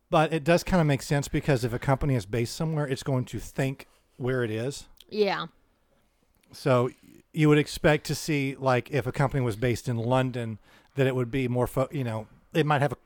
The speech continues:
Speaker 1: I don't know if they'd do a Coronation Day sale, but,
Speaker 2: Yeah.
Speaker 1: you know, it's Coronation Day. Fine, here's a sale.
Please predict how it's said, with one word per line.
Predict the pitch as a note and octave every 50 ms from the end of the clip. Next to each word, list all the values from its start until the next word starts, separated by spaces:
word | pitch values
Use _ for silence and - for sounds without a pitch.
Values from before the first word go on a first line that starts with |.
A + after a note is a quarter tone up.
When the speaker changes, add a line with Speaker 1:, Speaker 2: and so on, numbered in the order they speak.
| - -
Speaker 1:
I | B2+ A2+
don't | A2+ A2+
know | A2 G#2+
if | -
they'd | - A#2 A2+ G#2 G2
do | G2 B2 A2
a | G2+
Coronation | - - - - C#3+ A#2+ A2 G#2 G#2 A2 A2 - - B2+ G#2
Day | G2+ G#2+ G#2+
sale, | - - - B2+ A2 G2+ G#2 G2+
but, | C3 B2 A#2 B2 - - - - - - - - - _ _ _ _ _ _
Speaker 2:
Yeah. | - A3+ G#3 G#3 F#3 D#3+ D#3+
Speaker 1:
you | E3+ D#3
know, | C#3 C3 B2 A#2+ B2 - - _ - _ _ _ _ _ _ _ _ _ _ _ _ _ _ _ _ F3
it's | E3 D#3+ - - - - - - - - -
Coronation | - - A#3+ A#3+ A#3 A#3 A3 F#3 - F3 D#3
Day. | D#3 C#3+ C3 B2 A2 G2+ G2+ G2+ - _ _ _ _ _ _ _ _ _ _ _ _ _ _ _ _ _ _ _ _ _ _ _
Fine, | - - - A#3 A3+ G#3+ F#3+ E3+ D#3 C3
here's | B2 D#3+ E3+ D#3
a | E3+ D3
sale. | - F#3 C3+ A2 F2+ -